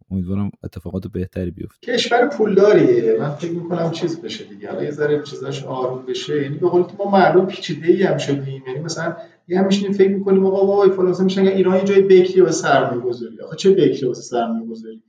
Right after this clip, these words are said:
Speaker 2: چه چیزی داره؟ تو وقتی پولتو می‌ذاری سر سال، مثلاً یارو بیاد خارجی بده چه دلار کنه پولشو، خب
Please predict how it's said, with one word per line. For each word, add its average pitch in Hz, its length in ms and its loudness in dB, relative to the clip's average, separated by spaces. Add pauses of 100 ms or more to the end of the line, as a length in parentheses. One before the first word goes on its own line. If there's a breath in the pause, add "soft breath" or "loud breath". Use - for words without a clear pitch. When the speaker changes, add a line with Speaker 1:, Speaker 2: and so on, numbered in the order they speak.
(320)
Speaker 2:
چه - 160 -4
چیزی 143 320 -4
داره؟ 139 280 2
تو 151 80 -8
وقتی 170 240 0
پولتو 160 380 0
می‌ذاری 147 300 -6
سر 147 300 0
سال، 143 380 2 (240 loud breath)
مثلاً 151 160 0
یارو 165 200 4
بیاد 175 300 4
خارجی 143 440 0
بده 160 180 2
چه 170 100 -6
دلار 170 400 4
کنه 156 200 0
پولشو، 143 600 -2
خب 160 460 2